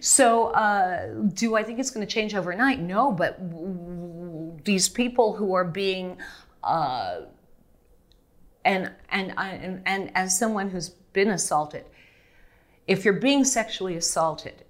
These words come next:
you're being assaulted by someone who is able to objectify you and not think of you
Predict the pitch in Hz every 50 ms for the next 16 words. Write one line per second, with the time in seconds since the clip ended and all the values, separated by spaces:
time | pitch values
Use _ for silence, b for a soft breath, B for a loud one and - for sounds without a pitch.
0 | - _ - 180 190 196 185 160 160 - 247 254 254 262 269 285 277 277 - 175
1 | - - - 233 220 226 240 233 - 220 180 147 - - - 196 185 175 165 160
2 | 151 131 147 170 - - - 220 202 226 247 247 240 247 254 254 240 - - 226
3 | 214 196 180 175 - - 180 165 - - - - 190 214 240 214 233 254 247 233
4 | 226 - - - - - 233 233 202 165 156 147 139 160 190 185 b b b b
5 | b b b b b b b b b b b b b _ _ - 208 156 143 143
6 | - - 214 226 220 - - 269 262 - - 175 160 165 165 156 156 151 156 160
7 | - - - 180 185 185 190 196 - - - - 226 240 240 254 240 208 202 190
8 | 180